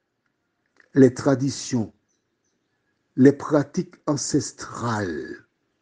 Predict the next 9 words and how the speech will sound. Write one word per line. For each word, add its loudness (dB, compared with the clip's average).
les 8
décisions 2
des -6
hommes, -12
mais 2
seulement -4
par -4
ta -10
parole. -6